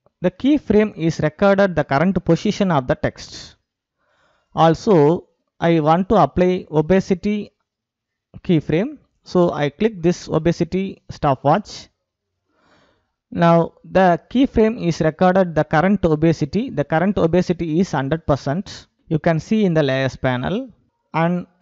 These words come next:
I move the playhead to the beginning. Now we have to record various position and the opacity of the text.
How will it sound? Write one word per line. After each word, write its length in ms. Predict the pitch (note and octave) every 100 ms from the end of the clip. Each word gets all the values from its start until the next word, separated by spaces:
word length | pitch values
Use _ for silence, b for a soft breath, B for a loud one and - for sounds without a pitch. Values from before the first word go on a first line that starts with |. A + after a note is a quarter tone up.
| -
I 120 | E3
move 260 | E3 F#3+ C#4+
the 100 | A#3+
playhead 500 | - F#3+ F3 G3 F3+ _ _ _ _ _ _ _ _ -
to 100 | F3+
the 240 | F3+ G#3+ _ _
beginning. 560 | D#3+ D#3 D#3 D#3+ A#3+ C#4+ _ _ _ _ _ _ _ -
Now 220 | E3+ D#3+
we 180 | B2+ D#3+
have 340 | - G#3 B3
to 100 | B3
record 400 | E3+ D#3 F#3 F#3+
various 360 | D#3 F#3 G3 G3
position 640 | - F#3+ - A3+ - A#3+ A#3
and 160 | E3
the 120 | E3 D#3
opacity 560 | C#3+ F3+ F#3 F#3 F#3+
of 280 | B2+ C#3 C#3
the 100 | C3+
text. 540 | - D3+ - - -